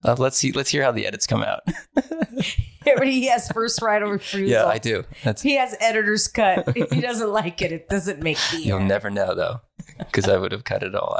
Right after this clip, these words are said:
Speaker 1: out. <laughs>
Speaker 2: Well, we need a title for this show. We need some kind of cute thing.
Speaker 1: Okay.
Speaker 2: Creation trip. Creation ship.
Speaker 1: Yeah.
Speaker 2: Creation ship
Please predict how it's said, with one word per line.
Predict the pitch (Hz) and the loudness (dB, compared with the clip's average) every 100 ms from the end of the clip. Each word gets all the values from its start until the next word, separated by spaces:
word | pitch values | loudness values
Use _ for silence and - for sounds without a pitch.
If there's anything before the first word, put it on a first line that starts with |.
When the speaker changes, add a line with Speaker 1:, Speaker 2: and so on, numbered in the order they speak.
| - | -4
Speaker 1:
out. | - _ - - _ - | -8 _ -18 -18 _ -8
<laughs> | - - - _ - - - - - - | -8 -16 -20 _ -12 -8 -6 -6 -8 -6
Speaker 2:
Well, | - 214 143 | 2 2 2
we | 226 233 | -2 -2
need | 247 | -2
a | 214 | -2
title | - 165 151 143 | 0 0 0 -6
for | 147 139 | -6 -6
this | 131 | -4
show. | - 139 | 0 -2
We | 139 | -2
need | 143 131 | -6 -6
some | 135 131 | -6 -4
kind | 139 | -4
of | - | -4
cute | - 139 131 - | -8 -8 -8 -4
thing. | - - - 151 143 - - _ _ 107 | -4 -4 -6 -10 -10 -18 -20 _ _ 0
Speaker 1:
Okay. | 101 - 92 - _ | 0 -2 -6 -8 _
Speaker 2:
Creation | - 165 156 156 170 165 | -4 0 2 0 -2 -6
trip. | - 190 170 _ | -2 -2 -2 _
Creation | - 190 190 220 | -2 0 0 -2
ship. | - 226 226 - - 104 - | -2 -2 -4 -8 -6 -6 0
Speaker 1:
Yeah. | 95 90 120 - _ _ _ _ _ _ _ _ _ | 0 2 -2 -8 _ _ _ _ _ _ _ _ _
Speaker 2:
Creation | - 233 294 - 302 | 0 2 4 0 -2
ship | - 330 | 0 0